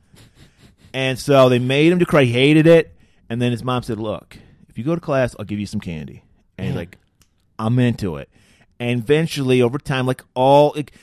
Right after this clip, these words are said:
Speaker 1: like every action movie, like you, like, like fucking Daniel-san, he hated doing wash on, wash off, and all that shit
Speaker 2: Yeah, yeah,
Speaker 1: until
Speaker 2: yeah.
Speaker 1: he started getting the skills.
Speaker 2: Yeah.
Speaker 1: And then he was, like, fucking awesome. But still, he was like, okay,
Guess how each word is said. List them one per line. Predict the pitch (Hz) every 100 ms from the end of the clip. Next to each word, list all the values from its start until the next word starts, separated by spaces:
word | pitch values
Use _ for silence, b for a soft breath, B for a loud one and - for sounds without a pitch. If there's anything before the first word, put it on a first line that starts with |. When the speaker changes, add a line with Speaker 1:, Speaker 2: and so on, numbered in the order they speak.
| -
Speaker 1:
like | 165 -
every | 170 202 196
action | 190 208 - 170 139
movie, | 127 107 107
like | 113 123
you, | 151 156 -
like, | 156 160
like | 180 -
fucking | - 190 - 170
Daniel-san, | 160 196 233 185 - 110 107
he | 180
hated | 156 202 208 196 170 139
doing | 170 185 170 143 135 131
wash | 143 156 170
on, | 160 156
wash | 156 151 160
off, | 156 151
and | 156
all |
that | 143
shit | -
Speaker 2:
Yeah, | 170 175
yeah, | 147
Speaker 1:
until | 160 143 190
Speaker 2:
yeah. |
Speaker 1:
he | 175
started | 190 170
getting | 156 135
the | 147
skills. | - - 202 214 175 98 82 - b -
Speaker 2:
Yeah. | 131 113 101
Speaker 1:
And | 156 156
then | 151
he | 151
was, | 139 127
like, | 135 131 -
fucking | - 143 131 139
awesome. | 143 202 185 117 b b b b b - 135
But | 196 196
still, | - - 240 254 208 170
he | 180
was | 160
like, | 160 143 _ -
okay, | 170 180 160 156 151